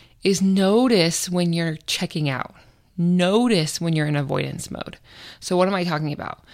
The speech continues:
When you're watching T V for hours on end, when you're scrolling your phone over and over and over again, you put it down and you pick it back up and you go to the same app.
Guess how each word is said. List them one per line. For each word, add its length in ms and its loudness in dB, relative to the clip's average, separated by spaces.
When 180 0
you're 160 2
watching 480 2
T 260 -4
V 220 -4
for 260 -6
hours 400 0
on 200 -4
end, 400 -8
when 180 -4
you're 120 -4
scrolling 520 2
your 140 0
phone 540 -2
over 440 -4
and 160 -10
over 320 -2
and 80 -2
over 240 0
again, 240 2
you 80 -2
put 120 8
it 80 0
down 200 0
and 100 2
you 60 -4
pick 180 6
it 80 -4
back 180 -2
up 160 -2
and 120 2
you 60 0
go 100 0
to 80 0
the 80 -6
same 260 -2
app. 320 -4